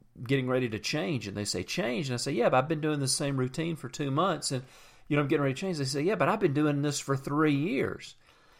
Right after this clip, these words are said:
And, you know, because it's comfortable to keep doing what we know. So let me just give you an example. Um, if you train with weights on a really good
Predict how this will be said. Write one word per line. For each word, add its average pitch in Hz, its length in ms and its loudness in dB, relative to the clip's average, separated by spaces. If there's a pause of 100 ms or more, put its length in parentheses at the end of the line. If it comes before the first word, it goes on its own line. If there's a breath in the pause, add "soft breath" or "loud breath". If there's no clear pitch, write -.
(320 soft breath)
And, 165 500 6
you 180 140 2
know, 165 100 4
because 147 460 0 (340)
it's 143 200 -2
comfortable 151 720 -4
to 127 60 -2
keep 131 300 -6
doing 127 360 0
what 117 180 -4
we 110 160 -6
know. 110 400 -4 (640 soft breath)
So 165 400 6 (400 soft breath)
let 156 120 0
me 294 120 0
just 381 200 0
give 240 160 -4
you 208 80 2
an 185 60 4
example. 131 1200 2 (160)
Um, 104 380 0
if 175 260 8
you 180 80 0
train 147 420 2
with 117 140 0
weights 117 720 2
on 131 160 0
a 123 80 4
really 156 360 6
good 135 640 4